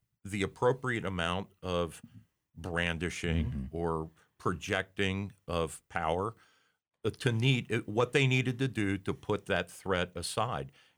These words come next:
Speaker 1: And I would say they did a perfect job of that.
Speaker 2: Well, it's always been, uh, how, and we've talked about this numerous
Speaker 1: Because
Speaker 2: times,
Speaker 1: no
Speaker 2: how the
Speaker 1: violence
Speaker 2: media,
Speaker 1: did
Speaker 2: how
Speaker 1: happen.
Speaker 2: the media frames it.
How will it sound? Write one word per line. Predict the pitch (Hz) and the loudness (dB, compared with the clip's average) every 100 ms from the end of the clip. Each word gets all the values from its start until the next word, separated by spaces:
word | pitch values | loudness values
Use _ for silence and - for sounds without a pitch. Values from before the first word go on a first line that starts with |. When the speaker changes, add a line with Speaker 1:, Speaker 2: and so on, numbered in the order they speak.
| - | -4
Speaker 1:
And | 107 | 2
I | 120 | 2
would | 202 143 | 2 0
say | - 113 | 2 2
they | 123 | 2
did | 113 139 | 2 2
a | - | 2
perfect | - 143 139 139 | 0 0 0 -2
job | - 156 196 - | 0 0 -2 -6
of | |
that. | 69 69 - | -10 -10 0
Speaker 2:
Well, | 117 107 | 4 6
it's | 98 113 | 6 6
always | 98 82 | 4 4
been, | 90 78 - _ - | 2 2 -6 _ -6
uh, | - | -6
how, | - 101 - 110 | 0 0 0 2
and | 107 | 6
we've | 107 | 6
talked | - 76 | 6 -2
about | - 65 | -2 -4
this | - - | -4 -2
numerous | - 160 | 2 4
Speaker 1:
Because | 165 127 | 6 6
Speaker 2:
times, | 117 | 6
Speaker 1:
no | 147 | 6
Speaker 2:
how | 143 - | 8 8
the | 117 | 8
Speaker 1:
violence | - 127 | 8 10
Speaker 2:
media, | 127 - | 8 6
Speaker 1:
did | |
Speaker 2:
how | 113 | 2
Speaker 1:
happen. | 85 117 | 2 6
Speaker 2:
the | 110 | 6
media | 101 92 | 6 6
frames | 90 80 65 62 | 4 2 0 -6
it. | - | -10